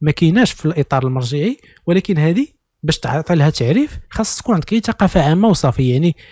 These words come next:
هذه بحد ذاتها كلمه ديال الثقافه العامه. البيئه بكل بساطه هي كاع داكشي اللي كيحيط بالكائن الحي من هواء وماء وتربه وكائنات حيه اخرى. صافي؟ مزيان. اذا هكا غيكون الجواب بهذه الطريقه هذه.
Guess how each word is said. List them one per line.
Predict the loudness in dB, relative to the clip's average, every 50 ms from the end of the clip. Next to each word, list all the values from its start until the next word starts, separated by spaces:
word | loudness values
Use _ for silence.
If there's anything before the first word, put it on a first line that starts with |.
| -20 _ -2
هذه | 0 2 2 2
بحد | 2 0 0 0 0
ذاتها | 0 0 0 0 0 -2 -4
كلمه | -2 0 0 2 2 2 2
ديال | 2 0 0
الثقافه | -2 -2 -4 -2 -2 0 0 0
العامه. | 0 0 0 0 -2 -4 -10 -14 _ _ _ -20 -20 -20 _ _ _ -6 -4
البيئه | 0 2 2 2 2 4
بكل | 2 2 2 4 4 4
بساطه | 4 4 2 0 0 2 2 4
هي | 4 4 4 4
كاع | 2 2
داكشي | 2 0 0 -2 0 -2
اللي | -2 -2
كيحيط | -2 -4 -4 -6 -4 -2 -2 -2 -2 -2 -4 -6
بالكائن | -6 -4 -2 -2 -2 -2 -2 -2
الحي | -2 0 0 0 0 0 -2 _ _ _ _ _ _ _ _ _ _ 2
من | 4 4 4 2 0 -2
هواء | -2 0 2 4 4 4 4 4 4 4
وماء | 2 4 4 4 2 2 2 0
وتربه | 0 0 2 2 2 2 2 2 0 0 0
وكائنات | -2 -2 0 -2 -2 0 0 0 0 0 0 -2
حيه | -2 -4 -2 -2 -2 -2
اخرى. | -2 -2 -2 -2 -4 -4 -8 _ _ _ _ _ _ _ _ _ _ _ _ _ _ _ _ _ _ _ _ _ _ _ _ _ -6
صافي؟ | -2 -2 2 2 0 0 -2 _ _ _ _ _ _ -4
مزيان. | -2 -2 -2 -2 -6 -10 -14 -20 -20 -20 -20 -14 -4 0
اذا | 2 4 4 4 4 4
هكا | 2 2 2 2
غيكون | 2 2 2 2 2
الجواب | 4 4 2 2 0 -2 -6 -8 _ -4
بهذه | -4 -2
الطريقه | -2 -2 -2 -2 -2 -4 -4 -6 -6
هذه. | -6